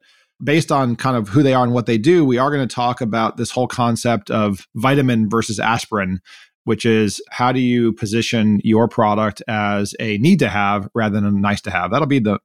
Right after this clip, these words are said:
kind of main starting off point that we, we go into. But I love to get to know our guests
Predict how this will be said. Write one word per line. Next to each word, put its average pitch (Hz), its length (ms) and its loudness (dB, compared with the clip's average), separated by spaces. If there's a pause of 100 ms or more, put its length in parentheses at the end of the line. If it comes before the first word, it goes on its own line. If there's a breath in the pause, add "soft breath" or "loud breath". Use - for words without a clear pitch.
(140)
kind 110 160 0
of 101 80 2
main 107 340 2 (160)
starting 107 340 0
off 104 220 -2
point 98 240 -4
that - 100 -8
we, 98 280 -4
we 104 100 -2
go 98 140 0
into. 120 360 0 (460 loud breath)
But 117 120 0
I 117 40 4
love 127 200 2
to 127 80 0
get 120 120 0
to 120 80 -2
know 113 160 2
our 107 160 -2
guests 104 560 -6